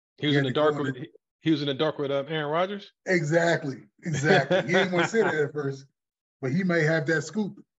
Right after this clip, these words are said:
Speaker 2: You know what I'm saying? He may just have that scoop. So we're gonna, we're gonna hold that out for the N F L news. But guess what? We about to jump into some N-, N F L news. But before that, fellas, what's been going on?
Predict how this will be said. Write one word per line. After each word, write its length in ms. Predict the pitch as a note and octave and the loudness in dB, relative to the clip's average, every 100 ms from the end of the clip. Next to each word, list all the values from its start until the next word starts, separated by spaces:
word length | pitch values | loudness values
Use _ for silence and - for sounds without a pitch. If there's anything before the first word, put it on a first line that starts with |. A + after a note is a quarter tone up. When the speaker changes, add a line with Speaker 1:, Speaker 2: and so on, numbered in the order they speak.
| _ _ _ _ | _ _ _ _
Speaker 2:
You 140 | C#3+ D3+ | -10 -4
know 80 | D3+ | -2
what 60 | |
I'm 80 | D3 | -2
saying? 320 | C3+ D3+ C#3+ | -2 -2 0
He 80 | D#3+ | 0
may 200 | G3+ G#3 | -2 -4
just 200 | G#3 F#3 | -8 -8
have 160 | G3+ F#3 | -6 -6
that 120 | F#3 | -8
scoop. 280 | - D#3 - | -8 -10 -6
So 100 | D3+ | -6
we're 80 | |
gonna, 300 | F#3 E3 D#3 F3 | -4 -4 -6 -4
we're 80 | |
gonna 160 | F3+ E3 | -4 -2
hold 240 | C#3+ E3+ | -2 -4
that 180 | D#3+ D#3+ | -6 -6
out 200 | D#3 D3+ | -8 -10
for 60 | C3+ | -10
the 100 | C3+ | -8
N 80 | D#3 | -6
F 140 | D3 | -4
L 140 | F3 D#3 | -4 -2
news. 300 | C3+ C3+ C3+ - _ _ _ _ _ | -2 -4 -8 -16 _ _ _ _ _
But 320 | G#3 F#3+ - | -10 -10 -4
guess 220 | D#3+ G3+ | -2 0
what? 220 | A#3+ G3 D3 | -2 -4 -2
We 80 | |
about 180 | F3 E3+ | 0 0
to 60 | D3+ | -2
jump 220 | D3+ F3+ | -2 -2
into 100 | F3+ | -4
some 180 | F#3 F3+ | -4 -6
N-, 220 | F3+ E3 - | -6 -8 -6
N 100 | F#3 | -6
F 100 | F#3 | -4
L 140 | G3 | -4
news. 320 | D3+ B2+ - - | -2 -4 -8 -10
But 200 | D#3 - _ | -10 -10 _
before 300 | - G3 F#3 | -12 -2 0
that, 260 | F3 G3 D3 _ _ _ _ _ _ _ | 2 0 -6 _ _ _ _ _ _ _
fellas, 340 | G#3 F3+ C3 - _ _ _ | -4 -2 -4 -10 _ _ _
what's 180 | C#3+ D3 | -8 -6
been 120 | E3 | -2
going 280 | D3+ D3+ D3+ | 0 0 0
on? 140 | C3+ | -2